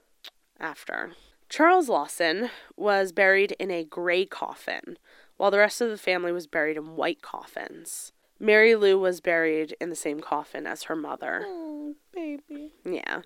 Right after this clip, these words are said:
Speaker 1: Soon after the massacre, Charles's brother Marion Lawson,
Speaker 2: <laughs>
Speaker 1: Marion, <laughs> it's a
Speaker 2: Mary.
Speaker 1: bad name too.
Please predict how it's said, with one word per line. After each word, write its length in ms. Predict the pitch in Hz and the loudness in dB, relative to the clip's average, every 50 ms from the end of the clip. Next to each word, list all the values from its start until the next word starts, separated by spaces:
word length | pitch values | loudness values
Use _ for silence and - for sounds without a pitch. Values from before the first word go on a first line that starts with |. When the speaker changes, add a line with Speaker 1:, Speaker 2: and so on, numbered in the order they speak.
| _ _ _ _ _ - | _ _ _ _ _ -12
Speaker 1:
Soon 280 | - - 320 339 349 | -2 6 6 8 8
after 380 | 370 370 339 - - - 311 285 | 8 6 4 2 -2 -2 0 0
the 80 | 254 | 0
massacre, 800 | 247 - 311 370 330 - - 208 - - 175 143 139 165 214 - - - - - - _ _ | 0 2 2 2 2 0 -2 -8 -4 0 2 4 4 4 2 0 -4 -10 -14 -18 -20 _ _
Charles's 560 | - - - 254 254 269 269 254 247 262 220 | -6 2 4 4 6 6 4 2 -2 -6 -6
brother 320 | - - 220 208 202 196 190 | 0 2 2 4 4 2 2
Marion 680 | 190 190 196 190 202 220 254 254 226 180 160 165 165 | 0 0 -2 0 2 4 4 4 4 2 0 0 -2
Lawson, 640 | 156 135 131 131 - - - - 98 107 113 190 208 - _ | -4 -4 -4 -6 -6 -6 -6 -4 -4 -2 -2 -4 -6 -10 _
Speaker 2:
<laughs> 40 | - | -14
Speaker 1:
Marion, 800 | 185 185 170 147 330 196 - 151 - 139 139 170 226 302 294 - - | -10 -2 4 6 6 8 6 4 2 0 -2 2 4 4 4 2 0
<laughs> 120 | - - - 233 - - 302 294 320 381 - 262 - _ - - | 6 12 12 12 12 12 12 10 10 8 6 4 -2 _ -8 -2
it's 180 | - 185 175 185 | -2 0 0 2
a 40 | 185 | 6
Speaker 2:
Mary. 320 | 185 180 175 170 170 170 170 185 - | 8 8 8 8 8 6 6 4 4
Speaker 1:
bad 60 | 143 | 2
name 80 | 190 202 | -2 -4
too. 400 | - - 117 110 196 202 98 | -2 0 0 0 0 -2 -4